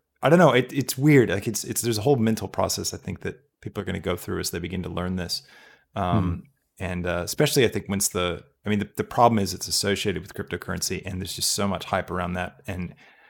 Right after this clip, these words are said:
Speaker 1: it's really only gonna get worse. Like, I think the hype is just gonna get a
Speaker 2: <laughs>
Speaker 1: lot worse over the next, like, three years. I think it's just gonna be insane. Um, but there
Speaker 2: I
Speaker 1: will
Speaker 2: think it's
Speaker 1: be a
Speaker 2: worth
Speaker 1: point
Speaker 2: just
Speaker 1: in
Speaker 2: noting
Speaker 1: time. <laughs> Yeah.
Speaker 2: with, like, N F Ts and crypto,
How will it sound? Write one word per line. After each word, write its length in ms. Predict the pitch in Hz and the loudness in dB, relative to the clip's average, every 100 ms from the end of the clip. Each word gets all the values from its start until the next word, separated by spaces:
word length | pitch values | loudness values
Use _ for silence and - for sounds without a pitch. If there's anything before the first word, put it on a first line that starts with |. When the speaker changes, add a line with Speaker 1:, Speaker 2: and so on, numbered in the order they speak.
| _ _ - | _ _ 0
Speaker 1:
it's 260 | 127 127 | 2 4
really 260 | 131 165 156 | 8 10 12
only 180 | 127 113 | 10 6
gonna 140 | 104 | 4
get 140 | 101 95 | 2 2
worse. 280 | 98 107 - | 0 0 0
Like, 200 | 95 - | -2 -2
I 80 | |
think 140 | 101 104 | -4 -4
the 80 | 95 | -4
hype 240 | 101 92 | -4 -4
is 80 | 90 | -6
just 200 | - - | -6 -2
gonna 160 | 104 90 | 0 2
get 180 | - - | 2 4
a 40 | |
Speaker 2:
<laughs> 280 | 101 98 98 | 4 2 2
Speaker 1:
lot 260 | 101 92 95 | 2 0 -2
worse 340 | 87 87 95 | -6 -4 -2
over 120 | 101 101 | -2 0
the 80 | |
next, 240 | 101 95 - | -2 -2 -4
like, 100 | 90 | -8
three 360 | - - 113 | -8 -2 0
years. 300 | 101 92 90 | 0 -2 -4
I 40 | 92 | -4
think 100 | 90 | -6
it's 80 | - | -6
just 160 | 95 | -8
gonna 240 | 92 92 87 | -6 -8 -10
be 100 | 90 | -10
insane. 560 | 87 - 95 87 87 - | -6 -2 -2 -4 -6 -2
Um, 220 | 98 95 | 0 0
but 280 | - 98 - - _ _ | 0 0 -2 -20 _ _
there 120 | 131 | 8
Speaker 2:
I 20 | 123 | 10
Speaker 1:
will 60 | |
Speaker 2:
think 120 | 175 | 12
it's 80 | - | 12
Speaker 1:
be 40 | 147 | 12
a 40 | |
Speaker 2:
worth 120 | 117 | 12
Speaker 1:
point 100 | 135 | 12
Speaker 2:
just 100 | 107 | 8
Speaker 1:
in 60 | 113 | 10
Speaker 2:
noting 200 | 110 113 | 10 10
Speaker 1:
time. 320 | 104 95 127 - | 6 4 -2 -6
<laughs> 40 | _ _ - - | _ _ 0 0
Yeah. 160 | 127 - | 0 2
Speaker 2:
with, 180 | 110 - | 6 8
like, 140 | 107 | 8
N 80 | 113 | 8
F 120 | 117 | 8
Ts 220 | - 120 | 8 8
and 120 | 120 113 | 8 4
crypto, 420 | 123 - 143 | 4 6 6